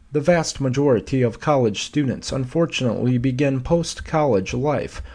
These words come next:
with a significant amount of debt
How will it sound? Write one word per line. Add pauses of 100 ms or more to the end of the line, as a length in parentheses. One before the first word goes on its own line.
(120)
with
a
significant
amount
of
debt